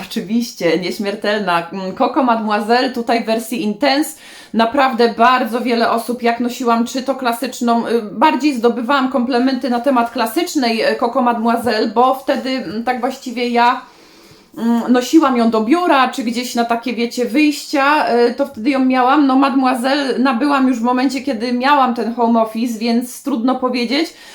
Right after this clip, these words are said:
No natomiast jest to D N A, które, y, wiele ludzi rozpoznaje. Ja swego czasu też byłam w ogóle kojarzona z tym zapachem, właśnie z tą zwłaszcza klasyczną Coco Mademoiselle,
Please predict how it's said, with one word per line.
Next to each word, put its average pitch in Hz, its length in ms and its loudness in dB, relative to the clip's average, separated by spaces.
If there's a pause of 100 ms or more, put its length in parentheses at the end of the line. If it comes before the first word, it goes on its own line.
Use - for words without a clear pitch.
(200)
No 381 100 2
natomiast 339 600 0
jest 320 240 0
to 294 80 -2
D 247 120 2
N 269 180 2
A, 254 100 2
które, 240 540 2
y, 202 420 0
wiele 269 320 2
ludzi 254 240 0
rozpoznaje. 240 760 0
Ja 247 140 2
swego 285 340 -4
czasu 285 340 -2
też 233 200 -2
byłam 254 360 2
w 277 40 -2
ogóle 262 280 0
kojarzona 262 560 0
z 233 100 -8
tym 233 160 0
zapachem, 214 500 -2
właśnie 233 300 -4
z 233 60 -12
tą 233 220 -2
zwłaszcza 233 360 -2
klasyczną 233 520 -4
Coco 240 240 -2
Mademoiselle, 220 720 0